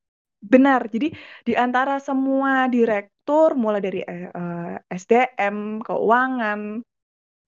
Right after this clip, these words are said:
dirut, itu men-, eee, beliau itu adalah,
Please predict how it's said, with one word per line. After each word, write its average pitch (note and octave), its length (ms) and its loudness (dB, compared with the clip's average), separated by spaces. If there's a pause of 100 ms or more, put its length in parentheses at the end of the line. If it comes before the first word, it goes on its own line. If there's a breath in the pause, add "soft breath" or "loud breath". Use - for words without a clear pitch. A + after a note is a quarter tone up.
(160)
dirut, A#3+ 460 4
itu A#3 180 -2
men-, C4+ 220 -2
eee, G#3 200 0 (1080 loud breath)
beliau G#3 400 4
itu A3+ 260 -4
adalah, A#3 540 -2